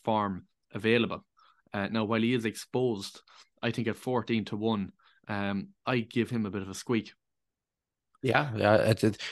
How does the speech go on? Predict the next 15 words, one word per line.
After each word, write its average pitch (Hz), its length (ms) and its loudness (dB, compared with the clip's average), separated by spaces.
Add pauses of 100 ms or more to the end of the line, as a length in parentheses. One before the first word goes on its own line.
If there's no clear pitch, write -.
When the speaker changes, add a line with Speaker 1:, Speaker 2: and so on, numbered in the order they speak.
Speaker 2:
something's 190 440 6
gone 147 180 6
wrong. 143 240 8
I'm, 143 300 6
I 131 80 4
thought 180 160 8
I 156 140 10
was 160 220 6
the, 127 120 2
the 127 220 4
John 123 340 2
Ryan, 117 440 -2 (280)
Speaker 1:
Yeah. 170 280 8 (160)
Speaker 2:
um, 98 340 2 (380)
blind, 110 640 4